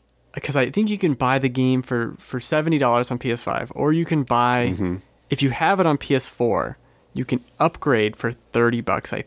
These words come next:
Speaker 1: think.
Speaker 2: Yes.
Speaker 1: Yeah.
Speaker 2: That's exactly
Speaker 1: Okay.
Speaker 2: it. It's basically, like, twenty dollars for the expansion, ten for the upgrade or something.
Speaker 1: Right. I, I'm fine with that. They're, they're adding new things into it.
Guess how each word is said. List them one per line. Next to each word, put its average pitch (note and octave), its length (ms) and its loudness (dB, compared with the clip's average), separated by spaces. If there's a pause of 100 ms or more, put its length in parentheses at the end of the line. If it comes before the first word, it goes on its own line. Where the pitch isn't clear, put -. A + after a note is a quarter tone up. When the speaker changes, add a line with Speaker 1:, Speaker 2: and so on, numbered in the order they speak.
(120)
Speaker 1:
think. - 440 -6 (1080)
Speaker 2:
Yes. - 600 -6 (160)
Speaker 1:
Yeah. A2+ 200 -2 (120)
Speaker 2:
That's - 220 -4
exactly F2 480 -2
Speaker 1:
Okay. F#2 140 -2
Speaker 2:
it. - 100 -2
It's F2+ 120 -4
basically, A2 600 0 (380)
like, F2+ 180 0
twenty G#2+ 320 0
dollars F#2 300 0
for G2+ 80 -4
the F2+ 60 0
expansion, F2 520 -4
ten F2 220 -4
for F2 140 -6
the D#2+ 220 -2
upgrade D#2+ 380 -4
or D2+ 60 -6
something. E2 500 -4
Speaker 1:
Right. B2+ 380 -2 (1160)
I, F3 160 0 (100)
I'm A3 220 2
fine E3 280 0
with D#3 120 0
that. C3+ 260 0
They're, D3 260 0 (160)
they're D3 400 0 (580)
adding C3 440 4
new A#2 180 2
things A2+ 400 -2
into A2 380 -4
it. G#2 180 2